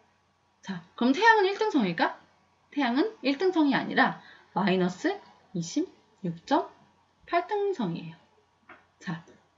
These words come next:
현재는 이, 이 사람이 고대 사람이었으니까 현재는 망원경이 훨씬 더 발달을 했잖아요. 이 망원경으로 봤을 때 태양은 훨씬 더 밝은 별이야, 이 일 등성에 비해서. 그래서 일 등급보다 현재 밝은 별들은 뭐 영 등급,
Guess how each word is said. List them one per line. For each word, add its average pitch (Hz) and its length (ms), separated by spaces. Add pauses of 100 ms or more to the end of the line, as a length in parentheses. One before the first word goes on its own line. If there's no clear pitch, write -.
(100)
현재는 339 840 (500)
이, 285 240
이 233 120
사람이 381 400
고대 240 280
사람이었으니까 220 840
현재는 370 400
망원경이 208 460
훨씬 311 280
더 277 80
발달을 240 480
했잖아요. 185 380 (420)
이 196 60
망원경으로 262 520
봤을 185 360
때 247 260 (220)
태양은 381 320 (580)
훨씬 - 520
더 302 80
밝은 202 300
별이야, 165 220
이 180 60
일 262 180
등성에 262 340
비해서. - 280 (180)
그래서 196 300 (160)
일 359 140
등급보다 302 600
현재 285 240
밝은 226 380
별들은 202 480
뭐 175 120
영 180 220
등급, 254 360